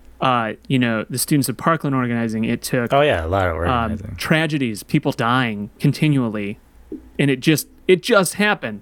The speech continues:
Speaker 1: like, two weeks ago, again, and it's gonna keep happening. Uh,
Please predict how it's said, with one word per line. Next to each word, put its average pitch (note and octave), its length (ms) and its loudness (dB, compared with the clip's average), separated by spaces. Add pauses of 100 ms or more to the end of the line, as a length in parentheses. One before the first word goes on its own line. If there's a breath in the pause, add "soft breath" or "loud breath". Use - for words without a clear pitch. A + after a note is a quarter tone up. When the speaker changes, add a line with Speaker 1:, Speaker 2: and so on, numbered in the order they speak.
Speaker 1:
like, - 200 -4
two G3+ 180 2
weeks F#3+ 340 0
ago, A#2 360 -2 (420 loud breath)
again, D#3 640 -2 (160)
and C#3+ 140 4
it's D3 120 2
gonna D3+ 160 2
keep F#3 240 0
happening. A2 500 -6 (100)
Uh, B2 320 0